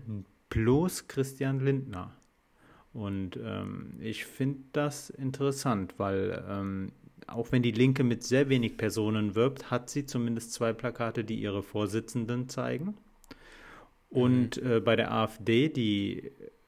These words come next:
Speaker 1: äh, ebenfalls so ähnliche Prozentzahlen erreicht hatte wie, wie die F D P, die wirbt ebenfalls mit ihrer Doppelspitze auf Plakaten. Also, ähm,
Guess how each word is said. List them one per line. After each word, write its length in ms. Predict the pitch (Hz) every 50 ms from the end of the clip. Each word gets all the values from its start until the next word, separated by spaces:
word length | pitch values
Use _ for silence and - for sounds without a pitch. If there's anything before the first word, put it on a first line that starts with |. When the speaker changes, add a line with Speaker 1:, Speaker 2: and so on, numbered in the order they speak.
| _ _ - -
Speaker 1:
äh, 160 | - - - - _ _ _ -
ebenfalls 720 | 123 131 127 120 117 110 - - 107 101 101 101 - -
so 380 | - 113 107 101 98 98 98 - - - _ _ _ _ _ -
ähnliche 540 | 123 117 117 120 117 110 104 101 - 113 104
Prozentzahlen 840 | - - 104 95 - - 101 101 98 - - - 101 98 98 101 101
erreicht 460 | 101 90 95 98 98 98 - - -
hatte 220 | 98 - 104 98
wie, 320 | 101 98 95 95 98 104 -
wie 160 | 101 101 95
die 100 | 104 -
F 160 | 107 110 -
D 140 | - - 104
P, 320 | - - 110 123 139 135 - - - - - - - _ _ _ - 117
die 160 | 107 101 98
wirbt 300 | 110 123 131 131 - -
ebenfalls 520 | - 147 139 147 139 - 135 135 131 135
mit 220 | 135 131 131 131 -
ihrer 480 | 131 131 127 113 120 123 120 120 117
Doppelspitze 800 | 120 - 139 139 139 - 165 - - - - 131 - - - 98
auf 180 | 90 92 - -
Plakaten. 640 | - 101 95 - - 95 90 87 - - 92 - -
Also, 640 | - 98 95 90 87 104 98 98 95 98 101 101 -
ähm, 420 | 104 101 101 101 101 101 101 101